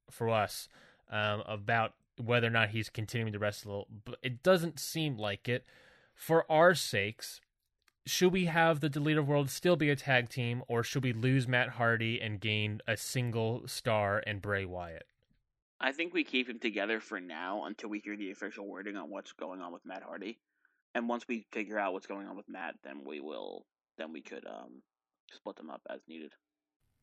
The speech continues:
Speaker 1: Okay, okay, that is a good, that sounds like a good plan. Um, uh, who next up?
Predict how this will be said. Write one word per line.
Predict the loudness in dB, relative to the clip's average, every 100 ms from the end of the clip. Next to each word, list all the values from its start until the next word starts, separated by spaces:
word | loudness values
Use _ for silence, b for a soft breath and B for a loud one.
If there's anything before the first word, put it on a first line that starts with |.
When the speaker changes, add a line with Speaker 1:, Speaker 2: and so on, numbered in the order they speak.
| _ -4
Speaker 1:
Okay, | -2 2 0 0 _ -10
okay, | -6 2 2
that | 2 0
is | 0
a | -4
good, | -2
that | -2
sounds | 0 0 0
like | -2
a |
good | -2 -4
plan. | -2 -2 -2 -6 b b b b
Um, | 0 4 4 4 2 0 -4 -12 _ _ _ _ _ -20 _ _
uh, | 2 6 6 6
who | 4 4 4 4 2 0
next | 0 0
up? | -2